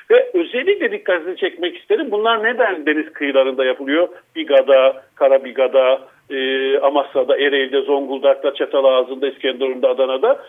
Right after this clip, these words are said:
Şunun için bunların hepsi ithal kömürle çalışacak.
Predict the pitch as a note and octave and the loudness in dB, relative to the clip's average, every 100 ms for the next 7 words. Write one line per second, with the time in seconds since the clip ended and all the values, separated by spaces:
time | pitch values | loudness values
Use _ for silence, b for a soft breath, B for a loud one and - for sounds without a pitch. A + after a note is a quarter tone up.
0 | B - D4+ E4 - - b b _ - | B -10 -6 -6 -6 -10 b b _ -8
1 | B3+ E4 A#3 G#3 F4+ D#4 A#3+ - C#4 C#4+ | -2 0 0 -4 -4 -6 -14 0 4 4
2 | A3 F3+ D#3 C3+ - B2 A2+ A2 A#2 G2+ | 2 -2 0 -2 -2 -4 -6 -10 -8 -8